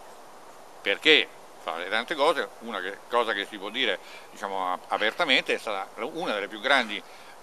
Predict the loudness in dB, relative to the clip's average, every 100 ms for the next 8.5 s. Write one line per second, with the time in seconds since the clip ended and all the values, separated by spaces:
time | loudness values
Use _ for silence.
0 | -14 -8 -6 -6 6 10 10 8 -8 -18
1 | -18 -18 2 2 6 4 4 4 4 4
2 | -10 -18 -18 -18 -18 -18 -14 -4 -2 2
3 | 4 4 4 2 4 2 0 -16 -18 -4
4 | -2 0 -2 -2 -8 -10 -8 -8 -2 0
5 | 6 6 6 -4 -10 -12 -18 -18 -18 -18
6 | -16 -16 -16 -18 -14 -14 -14 -16 -2 -2
7 | 0 0 -2 0 -2 -2 -10 -20 -8 0
8 | 0 2 0 -2 -4